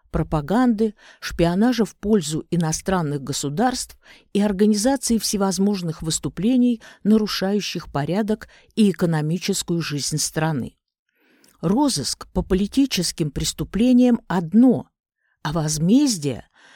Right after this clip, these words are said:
совершенно другое. Никаких карательных функций политический розыск не имел,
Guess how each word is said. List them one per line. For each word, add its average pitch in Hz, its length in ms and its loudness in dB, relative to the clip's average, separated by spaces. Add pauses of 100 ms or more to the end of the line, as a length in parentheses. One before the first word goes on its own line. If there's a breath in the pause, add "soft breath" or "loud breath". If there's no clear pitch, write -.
(120)
совершенно 175 720 0
другое. 240 600 0 (600 loud breath)
Никаких 233 640 2
карательных 165 680 -2
функций 262 680 -4 (280 soft breath)
политический 180 840 -2
розыск 220 520 -2
не 196 320 4
имел, 233 420 2